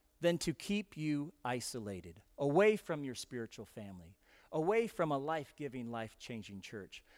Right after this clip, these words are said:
away from people who, who will help encourage you and help push you farther in your relationship to God and help encourage you to draw closer to Him. A piece of coal alone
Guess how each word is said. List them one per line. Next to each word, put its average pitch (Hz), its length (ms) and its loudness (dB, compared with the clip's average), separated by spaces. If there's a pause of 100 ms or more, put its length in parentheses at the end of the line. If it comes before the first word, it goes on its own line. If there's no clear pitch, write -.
(180)
away 202 380 4
from 165 300 -4
people 175 400 -8
who, 131 360 -4
who 185 100 0
will 156 140 6
help 160 280 2
encourage 160 600 0
you 123 160 -2
and 113 100 -2
help 156 220 0 (360)
push - 280 4
you 180 100 -2
farther 190 640 2
in 143 80 -4
your 139 140 -4
relationship 156 720 -4
to 147 80 -6
God 151 340 2
and 127 120 -4
help 147 220 2
encourage 147 480 0
you 143 120 -4
to 139 140 -10
draw 175 320 0
closer 170 720 0 (240)
to 180 160 6
Him. 143 420 2 (1600)
A 170 100 10
piece 269 340 0
of 247 160 -4
coal 170 460 2
alone 113 440 -2